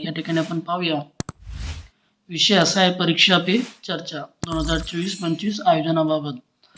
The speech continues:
संदर्भ आहे सचिव, उच्चस्तर शिक्षण विभाग, शिक्षण मंत्रालय, भारत सरकार, नवी दिल्ली यांचे पत्र दिनांक चौदा बारा दोन हजार चोवीसचं. ठिकाणी उपरोक्त विषयास अनुसरून माननीय श्री नरेंद्र मोदी पंतप्रधान भारत सरकार यांचा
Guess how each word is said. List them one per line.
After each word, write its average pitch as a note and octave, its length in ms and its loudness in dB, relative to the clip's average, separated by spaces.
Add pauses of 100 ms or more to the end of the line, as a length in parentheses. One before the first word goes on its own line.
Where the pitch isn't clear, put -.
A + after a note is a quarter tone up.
(160)
संदर्भ E3 380 0
आहे E3+ 100 2
सचिव, F3 360 -2
उच्चस्तर E3+ 600 -6
शिक्षण E3+ 380 0
विभाग, E3 300 2
शिक्षण D#3 340 -2
मंत्रालय, E3+ 460 0
भारत D#3 280 0
सरकार, E3 360 -6
नवी D#3+ 240 0
दिल्ली D#3+ 320 -2
यांचे D3+ 240 -2
पत्र F3 320 -8
दिनांक D3+ 380 -4
चौदा D#3 400 -8
बारा D3+ 220 -2
दोन D3+ 180 -8
हजार C#3+ 320 -12
चोवीसचं. E3 420 -4
ठिकाणी F3 520 0
उपरोक्त G3+ 420 6
विषयास F#3 480 6
अनुसरून F3 440 4
माननीय E3+ 420 6
श्री F3 240 0
नरेंद्र E3 400 4
मोदी E3 260 4
पंतप्रधान E3 800 0
भारत D#3+ 240 2
सरकार E3 380 -2
यांचा D#3+ 440 0